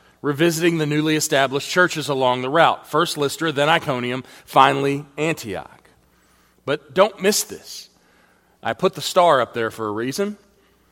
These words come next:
Paul and Barnabas could have easily continued down further east and south through the region of what's called Cilicia.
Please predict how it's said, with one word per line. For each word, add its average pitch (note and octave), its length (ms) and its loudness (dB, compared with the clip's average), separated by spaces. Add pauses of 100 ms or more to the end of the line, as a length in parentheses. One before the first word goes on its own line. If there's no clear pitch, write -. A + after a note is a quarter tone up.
(240)
Paul G#3+ 220 8
and G3 100 4
Barnabas E3+ 460 4
could E3+ 160 -2
have D3 120 -10
easily G#3 480 -2
continued E3+ 680 -4
down C3+ 540 2
further D3 420 -2
east D3+ 320 -6
and B2+ 140 -6
south A#2 520 0
through C3 140 -6
the B2 80 -4
region B2 380 -4
of G#2+ 80 -10
what's A2+ 160 -8
called A2 260 -6
Cilicia. C3+ 680 -4